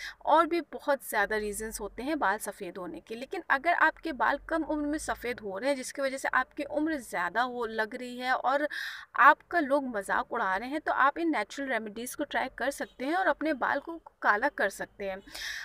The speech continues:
एक बात ये भी है कि आप ये सोच सकते हैं कि आप अपने बालों को कलर करा लें, उससे आपके बालों की सफ़ेदी ख़त्म हो जाएगी। बेशक वो ख़त्म हो जाती है, लेकिन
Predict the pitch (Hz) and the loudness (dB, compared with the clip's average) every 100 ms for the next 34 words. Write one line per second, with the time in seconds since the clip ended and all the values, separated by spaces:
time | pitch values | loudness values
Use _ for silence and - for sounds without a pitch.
0 | - - 311 359 381 339 320 370 381 359 | -8 -2 0 2 0 0 -2 -2 -4 2
1 | 381 330 302 320 311 - 277 - 302 302 | 2 4 0 0 -4 0 0 0 -2 0
2 | 294 311 285 285 285 262 254 254 277 233 | 0 2 2 2 2 0 0 -4 -4 0
3 | 226 254 247 226 220 233 233 - - - | 0 0 4 4 4 0 -8 -8 -2 0
4 | - - 226 202 214 262 254 233 214 208 | 0 -4 -2 -2 -2 -8 -12 -8 -8 -6
5 | 254 247 240 247 240 202 202 208 277 247 | -6 -4 -6 -6 -8 -4 -2 -2 -2 -4
6 | 262 349 349 330 285 285 285 262 277 277 | -4 -4 -6 -2 -2 -2 -4 0 2 2
7 | 190 - 220 294 349 269 - 359 403 | 0 -2 -14 -8 -4 -4 -6 -6 -6